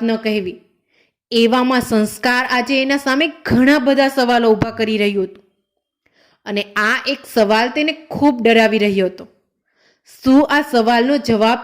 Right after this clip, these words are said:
કોર્ટમાં આપી શકીશ?" ફરી એક સવાલ એના મનમાં ઊભો થયો. તેણે ફરી એક વખત વિચાર્યું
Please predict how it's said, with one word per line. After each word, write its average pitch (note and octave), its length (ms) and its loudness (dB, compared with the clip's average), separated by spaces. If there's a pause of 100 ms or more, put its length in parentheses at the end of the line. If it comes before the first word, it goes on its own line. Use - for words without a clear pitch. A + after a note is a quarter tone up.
(120)
કોર્ટમાં A#3 500 0
આપી G#3+ 320 0
શકીશ?" D#4+ 380 -2 (1080)
ફરી D4 260 4
એક C4 340 -2
સવાલ G3+ 340 -2 (680)
એના E4 160 0
મનમાં C4+ 480 4
ઊભો G#3+ 240 0
થયો. G3 300 -10 (800)
તેણે G#3+ 180 -2
ફરી A3+ 440 2
એક C4+ 360 -2
વખત B3+ 380 0
વિચાર્યું G#3+ 580 0